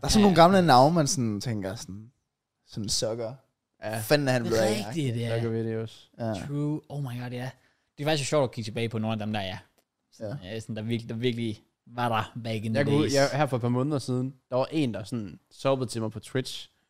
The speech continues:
Speaker 3: øh, hvor han hed lidt eller noget af hans YouTube-navn eller sådan noget. Så jeg spurgte, om han hed, jeg tror, det var, den havde, han hed måske noget med hans efternavn, kombineret med noget andet,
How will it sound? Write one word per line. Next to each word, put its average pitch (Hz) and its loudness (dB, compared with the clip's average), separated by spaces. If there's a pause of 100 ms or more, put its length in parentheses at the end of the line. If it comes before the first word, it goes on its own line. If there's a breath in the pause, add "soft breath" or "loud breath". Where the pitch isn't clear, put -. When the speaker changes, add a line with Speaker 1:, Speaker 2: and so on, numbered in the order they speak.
(600)
Speaker 3:
øh, 98 -2 (480)
hvor 123 -2
han 123 0
hed 156 4
lidt 156 4
eller 117 2
noget 127 4
af 113 -2
hans 107 -4
YouTube-navn 113 0
eller 69 -10
sådan 98 -10
noget. 92 -10 (260 soft breath)
Så 127 -6
jeg 120 0
spurgte, 185 4 (580)
om 123 0
han 120 -2
hed, 147 2
jeg 120 -6
tror, 139 -2
det 131 2
var, 110 -4
den 110 -4
havde, 120 0
han 139 0
hed 170 4
måske 131 0
noget 135 2
med 127 0
hans 110 -4
efternavn, 107 -4
kombineret 120 -2
med 104 -6
noget 87 -8
andet, 110 -6